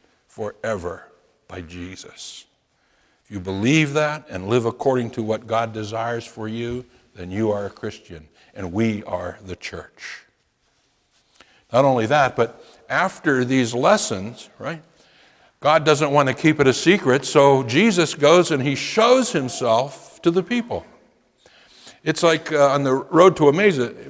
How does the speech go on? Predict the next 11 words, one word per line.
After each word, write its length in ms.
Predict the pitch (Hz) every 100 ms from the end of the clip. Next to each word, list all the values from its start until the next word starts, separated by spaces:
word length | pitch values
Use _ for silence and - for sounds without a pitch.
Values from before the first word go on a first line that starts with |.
| 139 135
Emmaus, 480 | 135 131 190 190 127
we 80 | 151
were 80 | 143
talking 280 | 156 135 135
about 280 | 135 131
this 160 | 135 -
in 100 | 127
Sunday 300 | - 185 175
school 260 | - 110 110
this 180 | 107
morning. 380 | 180 196 175 98